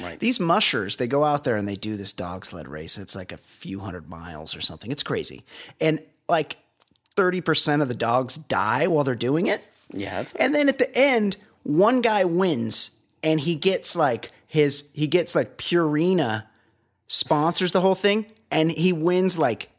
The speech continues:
Speaker 2: seventy grand.
Speaker 1: Oof.
Speaker 2: It's, like, not, <laughs> it's, like, not even,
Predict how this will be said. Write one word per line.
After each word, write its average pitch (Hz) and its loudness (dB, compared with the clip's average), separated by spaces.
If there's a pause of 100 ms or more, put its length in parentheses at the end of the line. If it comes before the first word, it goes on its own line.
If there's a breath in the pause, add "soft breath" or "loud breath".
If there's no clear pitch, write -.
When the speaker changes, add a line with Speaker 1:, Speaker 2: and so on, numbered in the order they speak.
(100)
Speaker 2:
seventy 123 0
grand. 104 -8 (680)
Speaker 1:
Oof. - -2
Speaker 2:
It's, 160 2
like, 180 0
not, 196 4
<laughs> 208 0
it's, 190 0
like, 202 4 (220 loud breath)
not 226 4
even, 214 2